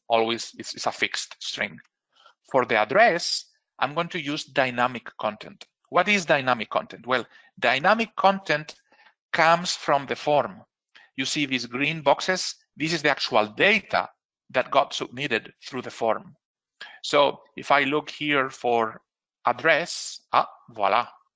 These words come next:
I look for city. Of course, we have the city because it is part of the form. Same for the postal code. Postal code. Uh, let's look for violation. Don't find anything.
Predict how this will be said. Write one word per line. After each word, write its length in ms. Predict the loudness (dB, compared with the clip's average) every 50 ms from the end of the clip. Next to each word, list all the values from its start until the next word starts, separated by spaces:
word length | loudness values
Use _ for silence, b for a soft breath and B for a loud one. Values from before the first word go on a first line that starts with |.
| _ _ _ _ _ _ _ _ _ _ _ _ _ _ b b b b b _ _ _
I 120 | -8 -8 -6
look 200 | -4 -6 -6 -4
for 160 | -4 -4 -2
city. 500 | -2 -2 -4 -4 -4 -4 -6 -10 -10 _ _ _ _ _ _ _ _ -20
Of 140 | -20 -6
course, 240 | -2 0 0 0 -2
we 100 | -6 -6
have 200 | -4 -2 -2 -2
the 80 | -4 -6
city 320 | -6 -4 -4 -6 -6 -10
because 320 | -14 -14 -12 -12 -8 -6 -6
it 160 | -6 -4 -6
is 180 | -6 -6 -4
part 260 | -2 0 0 0 -2 -6
of 120 | -10 -10
the 80 | -12 -14
form. 400 | -6 -4 -4 -4 -4 -6 -12 -18 _ _ _ _ _ _ _ _ _ _ _ _ _ _ _ _ _ _ _ _ _ _ _ _ _ _ _ _ _ _ _ -14 -14 _ -16 -14
Same 320 | -10 -6 -4 -2 -2 -2
for 180 | -2 -2 0 0
the 80 | 0 -2
postal 340 | -4 -6 -4 -4 -4 -4
code. 340 | -2 0 0 0 0 -2 -6 -12 -18 _ _ _ _ _ _ _ _ _ _ _ _ _ _ _ _ _ _ _ _ _ _ _ _ _ _ _ _ _ _ _ _ _ _ _ _ _ _ -16
Postal 320 | -14 -14 -12 -10 -10 -8 -4
code. 400 | 0 2 2 2 2 0 -4 -8 -18 _ _ _ _ _ _ _ _ _ _ _ _ _ _ -2
Uh, 280 | 0 2 4 2 2 0
let's 180 | -2 -4 -6 -6
look 240 | -6 -6 -6 -8 -8
for 400 | -2 0 2 2 2 2 -2 -6 -4
violation. 840 | -2 0 0 2 0 0 0 0 0 0 0 -2 -2 -2 -4 -6 -8 _ _ _ _ _ _ _ _ _ _
Don't 240 | -4 -4 -4 -2 0
find 220 | -2 -2 -2 -2 -4
anything. 520 | -4 -4 -4 -4 -6 -6 -6 -4 -4 -6